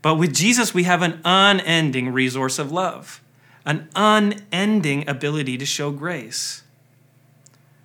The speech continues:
On your own, you can be kind until you're fed up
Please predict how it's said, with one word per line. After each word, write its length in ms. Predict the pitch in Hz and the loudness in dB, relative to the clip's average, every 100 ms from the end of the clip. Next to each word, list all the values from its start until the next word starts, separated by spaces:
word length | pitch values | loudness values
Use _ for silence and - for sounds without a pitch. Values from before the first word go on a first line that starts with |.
| _ - | _ 2
On 220 | 175 190 | 4 6
your 220 | 170 175 | 4 6
own, 260 | 220 185 151 | 6 4 2
you 100 | 165 | 0
can 160 | 180 | 0
be 100 | 160 | -2
kind 600 | 151 226 202 123 120 - - _ _ _ _ _ _ _ _ | -2 -2 -2 -2 -6 -8 -14 _ _ _ _ _ _ _ _
until 220 | 135 180 | -10 -4
you're 120 | 180 165 | 0 -2
fed 320 | 165 190 185 | 2 2 4
up 420 | 185 131 131 - | 6 4 2 -8